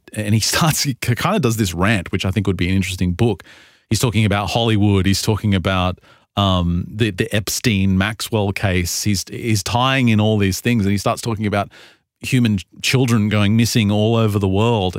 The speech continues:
And he says, "To acknowledge that there may be an equally ancient, non-human aspect to the phenomenon is both disturbing and terrifying." But I'm getting to the end of this, and, and there was a point where I said to you today,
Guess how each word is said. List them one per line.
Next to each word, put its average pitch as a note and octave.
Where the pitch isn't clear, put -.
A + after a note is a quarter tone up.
And A#2+
he A#2
says, A2+
"To B2
acknowledge A#2+
that A#2
there G#2+
may G2+
be G#2
an G2+
equally A2+
ancient, G#2
non-human A#2+
aspect F2+
to -
the A2
phenomenon F#2
is G#2
both G2
disturbing G2+
and F2+
terrifying." -
But D#3+
I'm F3
getting G#3
to G#3
the D#3
end F3
of F#3
this, A2+
and, A#2+
and A#2
there C3
was B2+
a B2+
point D#3
where A#2+
I A2+
said C3
to B2
you G#2
today, G#2+